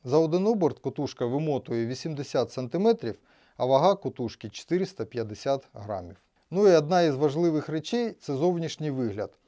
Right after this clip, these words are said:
Катушка виконана в чорно-зеленому кольорі, який дійсно відповідає сегменту преміум класу. Як то кажуть, дорого-багато. Рекомендовано використовувати з вудлищами в довжині три дев'яносто, чотири двадцять або чотири п'ятдесят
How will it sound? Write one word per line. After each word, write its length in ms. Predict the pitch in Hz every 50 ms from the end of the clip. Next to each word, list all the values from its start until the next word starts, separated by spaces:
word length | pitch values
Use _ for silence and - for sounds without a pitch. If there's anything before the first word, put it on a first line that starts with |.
| _ _ _ _ _
Катушка 500 | - 165 - - 208 175 - - - 123
виконана 560 | 123 147 165 - - 127 120 117 110 107 101
в 80 | 113 -
чорно-зеленому 880 | _ - 170 165 156 151 131 127 160 165 156 143 123 117 113 113 110 110
кольорі, 520 | - - 202 214 202 190 185 175 170 160 156 _ _ _ _
який 280 | 143 147 147 - 156 147
дійсно 400 | 143 180 208 185 - - 143 131
відповідає 800 | 127 120 113 - 127 123 123 120 113 143 156 165 160 156 151 - - _
сегменту 800 | - - - 151 151 135 131 135 143 156 160 147 - - 135
преміум 480 | 117 - 131 131 131 135 127 123 123 113
класу. 480 | - - 113 107 101 - - - 113 - _ _ _ _ _ _ _ _
Як 180 | 131 139 135 -
то 140 | - 110
кажуть, 480 | - - 135 127 117 104 113 98 - _ _ -
дорого-багато. 960 | 113 135 160 175 151 127 107 - 113 110 117 101 87 101 85 80 - - - - _ _ _ _ -
Рекомендовано 760 | 131 147 - - 190 196 196 180 190 180 165 147 139 131 127
використовувати 880 | 131 127 - 151 151 - - - 175 156 135 127 123 123 - 127 120
з 40 | 113
вудлищами 640 | 131 160 170 151 127 127 127 120 - 131 120 117 117
в 100 | 113 110
довжині 540 | 131 151 151 135 123 151 156 156 143 120 110
три 260 | - - 151 156 151
дев'яносто, 720 | 131 147 143 147 151 151 151 135 117 - - - 113 104
чотири 460 | - - 147 127 - 156 147 135 127
двадцять 520 | 117 123 131 127 113 107 - - 110 - _
або 300 | - 139 135 131 139 131
чотири 400 | 117 - 127 110 - 139 131 131
п'ятдесят 540 | 127 - 151 139 151 147 - - 240 233